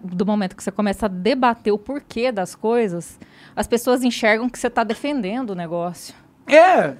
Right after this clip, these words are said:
Speaker 1: É
Speaker 2: sim.
Speaker 1: muito louco isso.
Speaker 2: Não, mas elas não enxergam
Speaker 1: Entendeu?
Speaker 2: isso. Elas sabem que eu não tô defendendo porra nenhuma, mas elas sabem, ó, Uh, aqui dá pra gente distorcer e fazer com que ele tivesse defendendo uma parada absurda. Então eu vou fazer porque é um jogo, é um jogo.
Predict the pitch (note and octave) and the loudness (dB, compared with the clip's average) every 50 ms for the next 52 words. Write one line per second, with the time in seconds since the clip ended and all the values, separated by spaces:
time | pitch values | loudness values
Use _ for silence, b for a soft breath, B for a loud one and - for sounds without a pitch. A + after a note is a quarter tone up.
0 | - - D4 D#4 D#4+ F4+ F4+ - F#4+ F#4 E4+ E4+ E4+ F4+ F#4 F4 - E4 C#4+ D4 | 2 4 4 6 6 4 4 4 4 4 8 10 12 12 10 8 4 0 0 0
1 | F#4 F#4 - - - F4 F4 E4 - F4 F#4 F#4 F#4 G4 F#4+ F4+ - - - - | 0 0 -2 0 0 2 4 4 4 2 0 -2 -4 -6 -6 -6 -6 -6 -8 -6
2 | A3+ C4+ D4+ D4 A3 B3+ A#3 C#4+ C4 A3 C4 C4+ C4+ B3 B3+ B3 - C4+ C#4+ D#4+ | -4 -4 -4 -2 -2 0 0 0 2 2 2 2 2 2 0 0 2 4 4 4
3 | D#4+ D#4 D#4+ - C#4+ C4 B3 G#3+ - - A3+ G3+ G#3 G#3 - G#3 G3+ G3+ G#3 G3 | 4 2 0 0 -2 -2 -4 -4 -6 -8 -6 -6 -6 -6 -6 -6 -6 -4 -6 -6
4 | - - F#3 E3+ E3+ E3+ F3+ F#3 G3+ A3+ B3+ C#4+ C#4+ b b b b b b b | -6 -6 -6 -6 -4 -6 -6 -4 -2 0 0 -2 -2 b b b b b b b
5 | - B3 C4 A3+ C4+ C4+ D4+ D4 - - - _ _ _ _ - _ _ _ _ | -6 -4 -2 0 0 0 0 0 -2 -8 -16 _ _ _ _ -20 _ _ _ _
6 | _ _ _ _ _ - - - D4 C4+ B3+ B3 A#3 A3 G#3 A3+ C4+ A#3+ A3 G#3 | _ _ _ _ _ -14 0 4 4 4 4 4 2 2 2 0 -2 0 0 0
7 | G3+ - - C#4+ C#4 C4+ C#4 C#4 C#4 E4+ D4+ C#4+ B3 C4+ C4 - - A3 - - | -2 -4 -8 -8 -2 0 0 0 0 0 -2 -2 -4 -6 -8 -10 -12 -12 -14 -16
8 | - - C#4 B3 A3 A3 - - A#3 B3+ C#4 D4 C#4 - C4 A#3 G#3+ G#3+ C#4+ D4+ | -8 -4 -2 -2 -2 -4 -6 -8 -6 -6 -6 -6 -4 -4 -4 -4 -4 -6 -10 -8
9 | - D#4 C4 D4 C#4 C4+ - - - - A3+ G#3 A#3+ B3 B3+ A3+ B3 B3 - A#3 | -10 -8 -8 -8 -8 -10 -12 -12 -10 -6 -4 -2 -2 -2 -4 -4 -8 -8 -8 -8
10 | G#3+ G3+ G#3 A#3 B3 C4 C4 B3 B3 A#3 A3 A3 A3+ A3+ B3 A3+ A#3 - - A#3 | -6 -4 -4 -2 -2 -2 -2 -2 -2 -2 0 0 0 -2 -4 -6 -8 -8 -6 -6
11 | G#3 F3+ D3+ C#3+ C#3+ b b b b b b b b b b - A#3+ A3+ - C#4 | -6 -6 -6 -10 -14 b b b b b b b b b b -2 -2 2 4 2
12 | D#4+ F#4+ G#4+ C5+ B4 A#4 - F#4+ - - G4+ E4+ B3+ C#4+ E4+ - - - - F#4+ | 4 4 4 4 4 2 2 -2 -2 -2 -2 -2 -2 -4 -4 -6 -6 -8 -8 -6
13 | G4+ A4 F#4 F#4 G4+ G#4+ A4 D4 G#3 G#3 A3 B3+ A#3+ D4 C4+ A3 G3 F3+ | -6 -2 0 2 2 4 4 2 2 2 2 2 2 2 2 2 0 -6